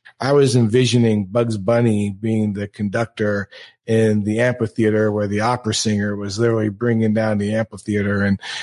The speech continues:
we were able to find that snippet of sound on, uh,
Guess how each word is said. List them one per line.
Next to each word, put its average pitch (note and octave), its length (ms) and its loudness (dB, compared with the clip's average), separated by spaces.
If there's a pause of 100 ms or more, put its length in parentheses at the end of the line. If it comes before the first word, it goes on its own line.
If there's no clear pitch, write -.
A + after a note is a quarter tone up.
(120)
we B2+ 120 4
were A#2+ 100 6
able A2+ 240 4
to G2+ 80 0
find G#2+ 460 0
that G#2 240 -4
snippet - 560 -2
of G2+ 100 -4
sound G#2 640 -2
on, G2 380 -2
uh, F#2 240 -6